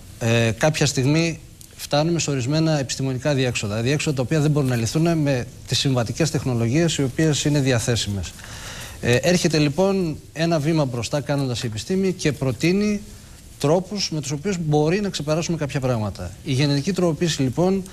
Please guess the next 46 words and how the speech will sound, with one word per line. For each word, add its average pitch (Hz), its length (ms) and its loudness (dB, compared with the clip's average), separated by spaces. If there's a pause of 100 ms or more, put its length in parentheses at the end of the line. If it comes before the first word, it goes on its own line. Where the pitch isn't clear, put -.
(500)
αν 139 120 2
θέλετε, 180 340 2
ως 139 120 0
ένα 190 160 4
σημείο 151 500 2
ήρθε 175 320 0
για 180 120 0
να 147 80 0
καλύψει 170 480 0
αυτό 160 200 -6
το 160 80 0
κενό 147 280 0
το 170 100 -2
οποίο 185 400 0
είχε 175 260 0
δημιουργηθεί 143 760 0
ή, 160 180 4
αν 143 140 2
θέλετε, 151 440 2 (360)
υπήρχε, 170 680 0 (540)
ε, 139 240 2 (260)
σε 131 200 0
επιστημονικά 151 580 0
διέξοδα 156 340 2
όσον 151 200 0
αφορά 156 280 2
διάφορους 147 400 0
τομείς. 117 320 0
Μεταξύ 123 360 0
αυτών 165 460 2 (200)
και 170 100 0
όλα 165 160 4
αυτά 165 160 -2
τα 156 100 -2
οποία 156 160 -2
αναφέρετε, 127 440 0
δηλαδή, 120 480 2 (520)
ε, 120 720 2
ασθένειες 143 580 2
οι 131 60 0
οποίες 123 300 0
δεν 139 100 2
μπορούσαν 131 360 2
εύκολα 123 260 0
να 110 80 0
καταπολεμηθούν, 110 880 2